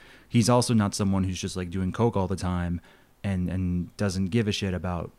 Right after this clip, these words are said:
looking like a good or enlightened person. Um, like, he, he's not on any of those poles. Like, he's someone who, um, believes he's a good person, um,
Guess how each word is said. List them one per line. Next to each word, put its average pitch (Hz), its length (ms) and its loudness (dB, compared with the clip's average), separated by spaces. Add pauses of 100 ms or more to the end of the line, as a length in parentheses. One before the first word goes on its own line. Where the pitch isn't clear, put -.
(120)
looking 95 320 -2
like 87 240 -4
a 90 60 -4
good 87 500 -2
or 85 500 -4
enlightened 87 600 -4
person. 82 460 -6 (580)
Um, 85 720 -2 (220)
like, 110 140 -2
he, 113 160 0
he's 110 300 0
not 113 240 4
on 101 80 2
any 113 160 4
of 92 60 2
those 92 200 -2
poles. 95 460 8
Like, 90 160 -2
he's 98 180 -4
someone 107 440 4
who, 90 420 -2 (560)
um, 82 520 -4
believes 95 360 -2
he's 95 160 -2
a 87 40 -6
good 87 200 -6
person, 87 560 0 (580)
um, 82 680 -4